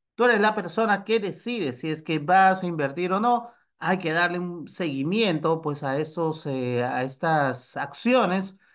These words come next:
y, por supuesto, a estos E T Fs, dándoles un seguimiento y, por supuesto, armar un plan de inversión.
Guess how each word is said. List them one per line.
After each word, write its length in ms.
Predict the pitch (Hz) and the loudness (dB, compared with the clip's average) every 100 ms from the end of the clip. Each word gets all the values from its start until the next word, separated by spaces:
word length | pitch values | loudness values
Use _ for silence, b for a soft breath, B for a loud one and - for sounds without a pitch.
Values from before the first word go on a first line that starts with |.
| b b | b b
y, 120 | 185 | -4
por 180 | 170 156 | 0 -2
supuesto, 440 | 160 175 190 175 | 0 0 2 2
a 60 | 165 | 2
estos 300 | 170 151 180 | 0 -4 -2
E 100 | 165 | 0
T 240 | 208 233 | 2 2
Fs, 340 | 220 208 208 - _ _ _ - | 2 -2 -2 -12 _ _ _ -6
dándoles 560 | 147 233 208 165 156 202 | 2 2 2 0 -2 -6
un 100 | 196 | -4
seguimiento 640 | 226 226 220 220 202 226 | -4 -4 -4 -4 -4 -6
y, 80 | 202 | -6
por 220 | - 160 | -4 -4
supuesto, 500 | 143 175 185 226 202 156 | -4 -6 -2 -2 -2 0
armar 560 | 143 131 175 202 202 | 0 0 2 2 2
un 420 | 196 202 208 190 | 0 -2 0 -2
plan 400 | 190 180 180 180 | 0 2 2 0
de 80 | 170 | -4
inversión. 640 | 160 143 135 127 127 101 | -4 -4 -6 -6 -10 -10